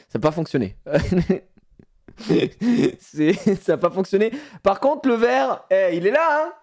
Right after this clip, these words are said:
Le vert est parti. Bah, en plus, ma femme, elle me dit, « Ouais, là, le vert, euh, il est spécial. C'est un peu le vert de », elle me fait, « Tu vois, Jared Leto dans ce magnifique film qui est Suicide Squad. » Elle me dit, « Bah, c'est pas ça. » <laughs> Elle me dit, « Bon, au début, ça, c'est, en fait, quand elle me pose la couleur, elle me dit, Voilà, c'est comme ça. Mais au final, euh, c'est un vert, euh,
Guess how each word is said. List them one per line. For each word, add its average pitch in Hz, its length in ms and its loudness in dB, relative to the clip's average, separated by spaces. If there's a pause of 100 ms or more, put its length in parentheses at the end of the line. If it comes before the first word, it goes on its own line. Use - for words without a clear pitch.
(340)
Le 170 140 2
vert 247 260 2
est 240 80 0
parti. 262 480 0
Bah, 160 140 2
en 160 60 0
plus, 226 180 -8
ma 202 80 2
femme, 220 180 2
elle 208 60 2
me 190 60 0
dit, « 196 100 -6
Ouais, 220 180 2
là, 190 120 2
le 175 100 2
vert, 202 300 2
euh, 180 80 2
il 170 100 0
est 175 60 2
spécial. 208 380 0
C'est - 120 -6
un 165 80 0
peu 214 100 -4
le 196 80 2
vert 185 280 0
de », 165 100 0
elle 160 60 2
me 160 60 -2
fait, « 185 100 -4
Tu 180 100 -8
vois, 214 160 2
Jared 190 300 2
Leto 190 280 0
dans 190 120 2
ce 165 140 -4
magnifique 170 480 -2
film 196 280 -4
qui 151 100 -2
est 147 40 0
Suicide - 280 -14
Squad. » 196 360 -2 (500)
Elle 117 80 -4
me 131 60 2
dit, « 160 80 -2
Bah, 160 340 2
c'est - 140 -6
pas 143 80 2
ça. » 123 160 0 (160)
<laughs> 269 640 -2
Elle 151 60 2
me - 20 2
dit, « 190 100 0
Bon, 254 180 2
au 208 100 2
début, 226 220 0
ça, 208 300 2
c'est, - 260 -10
en 165 80 0
fait, 233 160 0
quand 196 220 0
elle 160 80 2
me 165 120 2
pose 220 180 2
la 208 100 0
couleur, 214 240 0
elle 185 40 -4
me 165 40 -4
dit, 165 80 -2
Voilà, 185 160 2
c'est - 160 -4
comme 170 140 0
ça. - 220 -2 (280)
Mais 180 180 0
au 262 80 0
final, 254 460 0
euh, 160 420 2
c'est 165 160 -2
un 160 120 2
vert, 202 280 2
euh, 156 340 2